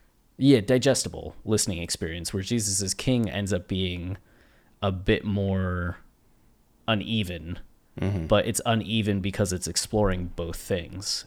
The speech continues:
Speaker 1: And to me, that unevenness is what gives it range and highs and lows and depth and all of its, like,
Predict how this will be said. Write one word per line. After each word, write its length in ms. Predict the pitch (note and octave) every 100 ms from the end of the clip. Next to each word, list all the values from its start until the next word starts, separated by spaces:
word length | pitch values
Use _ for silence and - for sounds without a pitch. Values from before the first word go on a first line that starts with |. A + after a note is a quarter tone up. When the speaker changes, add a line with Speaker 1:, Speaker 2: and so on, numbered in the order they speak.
| -
Speaker 1:
And 140 | G#2+
to 120 | -
me, 140 | G2+ G#2
that 240 | F#2+ F#2 -
unevenness 880 | G2+ F2 G#2+ G2+ F2+ F2 - - - - - _ _
is 160 | G#2 G2
what 220 | F2 E2
gives 220 | F2+ F2
it 100 | E2+
range 840 | F2+ F#2 F#2+ F2 F2 D2 - - - -
and 420 | F#2 F2 E2+ E2+
highs 480 | - G2+ F2+ F2+ F2
and 140 | F2
lows 400 | F2+ F2 F2+ F2+
and 180 | D#2+ E2+
depth 420 | G2 E2 - -
and 320 | E2 E2 E2+ G2 - - - - - _
all 300 | G2 G2 F#2+
of 100 | F2
its, 560 | F2 F2 - - - - - - - - _
like, 140 | -